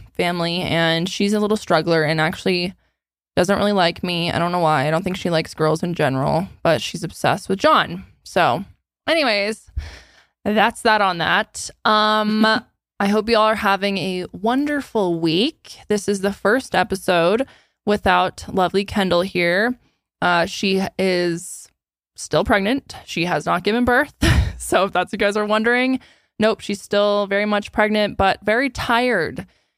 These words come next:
And, um, like she has mentioned in, you know, a past episode or two, she has had some elevated blood pressure, nothing, you know, to be of concern as of now.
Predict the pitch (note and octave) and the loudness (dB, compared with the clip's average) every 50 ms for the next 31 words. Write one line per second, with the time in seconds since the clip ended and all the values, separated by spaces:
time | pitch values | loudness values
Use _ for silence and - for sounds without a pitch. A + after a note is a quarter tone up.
0 | _ _ - - G3 F#3+ F#3+ F#3+ F#3 F#3 F#3 F#3 G3 - F3+ F3+ F3+ F3+ F3 F3 | _ _ -4 -2 0 2 2 2 2 0 0 0 2 2 2 2 2 0 0 -2
1 | F3+ F#3 F#3 F#3+ G3 - - G3 F#3 F#3 F#3 F3 F3 F3 - F3+ F3+ F3 E3+ E3+ | 0 0 0 0 -2 -2 -2 -2 0 0 0 -2 -2 -2 -2 -4 -4 -2 -2 -4
2 | E3+ E3+ E3+ - - - - _ _ - E3 E3 D#3+ D#3+ D#3+ D#3+ E3 D#3+ D#3 - | -4 -4 -6 -10 -12 -16 -18 _ _ -4 -4 -2 -2 -2 -2 -4 -4 -4 -4 -4
3 | F3 E3+ E3 D#3 D#3 E3+ F3 _ _ - G3 D#3+ E3 F3 - - E3+ E3 - E3+ | -2 -2 0 0 0 -2 -4 _ _ 0 0 2 2 0 0 0 -2 -2 -2 -4
4 | E3+ - F3 D#3+ D#3+ E3+ E3+ - - A3+ A3+ A3+ A3+ A3+ A3 - _ _ _ _ | -4 -2 0 0 0 0 -2 -2 0 2 2 4 4 2 0 -4 _ _ _ _
5 | _ _ - - G#3 G3 G3 G3+ F3+ F3 F3 - G#3 F#3+ F3 F3 F3+ - - F3+ | _ _ -6 -2 0 0 2 2 2 0 0 0 0 0 0 0 0 -2 -6 -4
6 | - - F#3 F#3+ G3 G3 G3+ G3 F#3 F#3 F#3 F3+ - _ - F3+ F#3 F#3 F3 - | -2 0 2 2 2 0 0 -2 -2 -2 -2 -4 -6 _ -2 0 0 0 0 0
7 | F#3 F3 F3+ F#3 - - F3+ F3+ F3+ F3+ F3+ F3+ F3 F3+ F#3 - F#3+ F#3+ F#3+ G3 | 0 0 0 0 0 0 0 2 2 0 0 0 0 -2 0 -2 -2 -2 -2 -2
8 | F#3+ F3+ D#3+ E3+ E3+ - - F3+ E3+ D#3+ - - E3+ E3+ - - B3 B3+ C4 C4 | -2 -2 -2 -2 -4 -6 -4 -2 -2 -2 -2 -4 -6 -6 -4 0 0 2 2 2
9 | B3+ B3 B3 B3+ A#3+ B3 B3 A#3+ A#3 A#3 A#3 A3+ A3+ A3+ | 2 0 0 -2 0 0 2 2 2 2 2 2 0 0